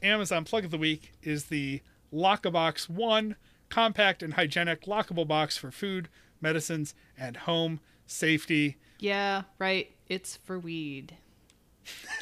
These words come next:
Speaker 1: It's for all sorts of things you might want to lock up. You used to live with someone who you had to lock up your snacks from.
Speaker 2: I do have a weed box, but that's because it's the law. And it's the same exact kind of thing, and it's great.
Speaker 1: Really? It's the law?
Speaker 2: Mm-hmm.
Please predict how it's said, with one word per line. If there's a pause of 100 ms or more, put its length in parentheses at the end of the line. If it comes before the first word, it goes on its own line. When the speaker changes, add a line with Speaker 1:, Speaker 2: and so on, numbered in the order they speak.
(1900)
Speaker 1:
It's
for
all
sorts
of
things
you
might
want
to
lock
up.
You
used
to
live
with
someone
who
you
had
to
lock
up
your
snacks
from. (360)
Speaker 2:
I
do
have
a
weed
box,
but
that's
because
it's (460)
the
law. (580)
And
it's
the
same
exact
kind
of
thing, (140)
and
it's
great. (1040)
Speaker 1:
Really?
It's
the
law?
Speaker 2:
Mm-hmm.